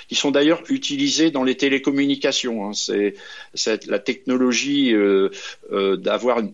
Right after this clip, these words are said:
une, la notion d'une très, très grande précision en temps et en fréquence est utilisée dans, euh, les télécommunications, hein. Euh, il y a eu très longtemps le, un réseau qui est en désuétude qui s'appelait le Sonnet S D H,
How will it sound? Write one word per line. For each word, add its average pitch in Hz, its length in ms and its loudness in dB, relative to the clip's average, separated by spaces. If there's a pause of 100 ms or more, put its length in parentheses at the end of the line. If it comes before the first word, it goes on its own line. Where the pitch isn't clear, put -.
une, 101 480 -4
la 98 160 -2
notion 127 480 0
d'une 104 260 -2
très, - 300 -4
très 151 320 -2
grande 139 260 -2
précision 127 760 -2 (360)
en 110 140 -4
temps 127 480 0
et 110 100 2
en 110 120 -2
fréquence 143 720 -2
est - 80 -2
utilisée 120 880 0 (340)
dans, 120 460 2
euh, 101 200 4
les 110 140 2
télécommunications, 127 1120 0
hein. 98 220 -2
Euh, 87 320 -2 (260)
il 90 100 -8
y 90 60 0
a 90 40 0
eu 95 160 0
très 113 180 0
longtemps 107 420 -2
le, 95 320 2 (320)
un 101 120 -2
réseau 113 420 2
qui 95 320 -2
est 95 40 4
en 92 140 -2
désuétude 107 640 0
qui - 120 -10
s'appelait 104 360 -2
le 98 100 0
Sonnet 123 480 0 (120)
S 107 280 0
D 104 160 2
H, 147 360 0